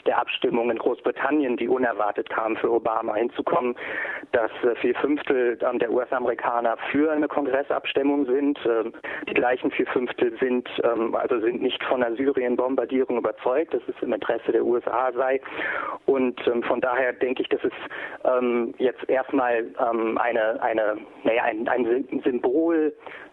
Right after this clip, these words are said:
für oder ein, ein Signal an die U-S-Bevölkerung als auch die Weltbevölkerung ist, dass man, ähm, diesen Krieg, den man offentlich, äh, offensichtlich will, ähm, dass, ähm, das zumindest den Anschein hat, als,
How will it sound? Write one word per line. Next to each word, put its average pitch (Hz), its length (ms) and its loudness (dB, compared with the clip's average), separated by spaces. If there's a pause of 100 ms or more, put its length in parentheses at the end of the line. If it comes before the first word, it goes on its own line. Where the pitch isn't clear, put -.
(180)
für 151 380 2
oder 120 140 2
ein, 110 480 0
ein 117 200 2
Signal 131 600 2
an 120 280 0
die 123 120 -2
U-S-Bevölkerung 127 960 0
als 120 180 0
auch 123 180 -2
die 110 140 -2
Weltbevölkerung 120 920 0
ist, 120 160 0 (460)
dass 117 140 2 (100)
man, 117 360 2
ähm, 117 280 2
diesen 117 240 -2
Krieg, - 320 0
den 117 140 2
man 113 140 0
offentlich, 120 580 0
äh, 113 380 2
offensichtlich 120 600 -2
will, 135 360 2 (420)
ähm, 120 520 2
dass, - 140 0 (200)
ähm, 110 320 0
das - 220 -10
zumindest 131 300 2
den 123 100 -2
Anschein 117 460 0
hat, 107 160 0
als, 113 100 0